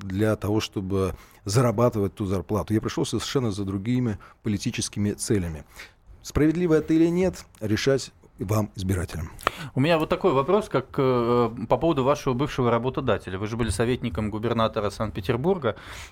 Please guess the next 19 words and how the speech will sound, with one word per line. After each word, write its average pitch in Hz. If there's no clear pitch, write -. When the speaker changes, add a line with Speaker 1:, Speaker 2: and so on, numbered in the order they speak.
Speaker 2:
Ходили 127
упорные 135
слухи, 196
что, 123
эм, 110
возможно, 123
он 131
покинет 123
это 113
место, 139
и 107
связывали 107
это 101
и 104
с -
выборами, 127
и 101
так 113
далее. 151